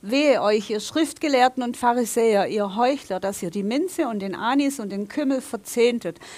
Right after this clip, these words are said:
und das Wichtigere im Gesetz vernachlässigt, nämlich das Recht und das Erbarmen und den Glauben.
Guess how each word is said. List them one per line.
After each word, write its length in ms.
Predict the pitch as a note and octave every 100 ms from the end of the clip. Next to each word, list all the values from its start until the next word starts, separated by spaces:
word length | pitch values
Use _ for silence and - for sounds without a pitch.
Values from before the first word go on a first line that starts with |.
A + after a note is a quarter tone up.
| -
und 140 | G#3
das 240 | G#3 G#3 A3
Wichtigere 480 | C#4 C#4 B3+ B3 A#3
im 120 | A#3
Gesetz 340 | G#3+ A3 G#3+
vernachlässigt, 800 | - G3+ F3+ F#3+ G3+ G3 G#3+ G3+
nämlich 260 | F#3+ F#3+ G3
das 240 | F3+ -
Recht 320 | G#3+ C#4 -
und 100 | F#3+
das 140 | F#3+ -
Erbarmen 560 | D3 - F#3+ G#3+ B3
und 160 | G3+ G#3
den 140 | G3
Glauben. 480 | F#3+ E3 E3 E3 D#3+